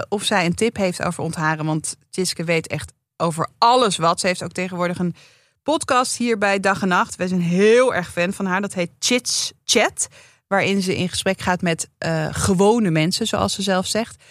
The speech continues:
Met, eh, de schoonmaakster, haar zoon, mensen die ze op straat, eh, ziet... mensen die ze in winkels ontmoet... En dat zijn zulke ongelofelijke, fijne,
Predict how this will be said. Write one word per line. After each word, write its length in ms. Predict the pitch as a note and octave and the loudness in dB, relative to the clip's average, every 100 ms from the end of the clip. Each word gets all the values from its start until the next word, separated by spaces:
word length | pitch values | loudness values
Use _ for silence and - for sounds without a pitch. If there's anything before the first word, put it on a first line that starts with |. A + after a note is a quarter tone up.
| - _ | -20 _
Met, 460 | E3+ E3+ D#3 - - | 0 0 0 -6 -4
eh, 300 | C3+ C#3+ D3+ | -2 0 0
de 80 | D3+ | -2
schoonmaakster, 880 | - G#3+ G#3 G#3 F#3+ F#3 - F3 F3 | 2 4 4 4 2 0 -2 0 0
haar 220 | D3 D3+ | 0 -2
zoon, 460 | D#3 G3+ G3 F#3 F3+ | 2 2 4 2 0
mensen 260 | F3 E3+ | 0 -2
die 100 | E3 | -2
ze 80 | D#3+ | -4
op 80 | E3 | -4
straat, 580 | - - F#3 F3+ F#3 - | -4 2 4 4 2 0
eh, 80 | D3+ | -2
ziet... 420 | D#3 F3+ E3 - | 0 0 0 -2
mensen 240 | E3 E3 E3 | -2 -2 -2
die 80 | D#3 | 0
ze 80 | |
in 80 | E3+ | 2
winkels 380 | E3 G3 F#3+ F3+ | 2 2 0 0
ontmoet... 300 | F3+ F3+ G3 - - _ _ - | 2 2 -2 -10 -20 _ _ -4
En 120 | E3 | -2
dat 120 | F3 | 0
zijn 240 | - F3+ D#3+ | 0 0 0
zulke 580 | D#3+ F#3+ A#3+ C#4 G3+ - _ _ - | 0 2 4 2 -2 -4 _ _ 2
ongelofelijke, 1300 | C#4+ F4+ G#4 F4+ - A3+ A3 A#3+ C#4 A#3+ F#3+ E3+ D#3+ | 4 4 2 -6 -2 2 4 6 4 0 -4 -4 -4
fijne, 720 | - A3+ A#3 C4+ G#3+ F3+ | 0 2 4 2 2 0